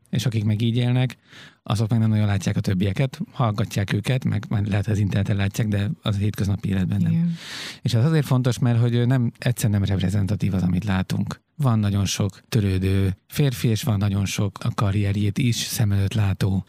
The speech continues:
Speaker 1: ö, nő. Nagyon sokfélék vagyunk, de az alap társadalmi berendezkedés, és ezt megint csak reprezentatív felmérésebből tudjuk,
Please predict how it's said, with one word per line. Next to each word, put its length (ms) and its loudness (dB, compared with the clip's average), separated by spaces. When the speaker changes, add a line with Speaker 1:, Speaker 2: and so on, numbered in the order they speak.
Speaker 1:
ö, 260 2
nő. 460 4
Nagyon 300 2
sokfélék 520 -2
vagyunk, 540 2
de 200 2
az 200 2
alap 360 2
társadalmi 420 2
berendezkedés, 920 0
és 120 -4
ezt 100 0
megint 260 2
csak 320 -2
reprezentatív 640 0
felmérésebből 680 0
tudjuk, 400 0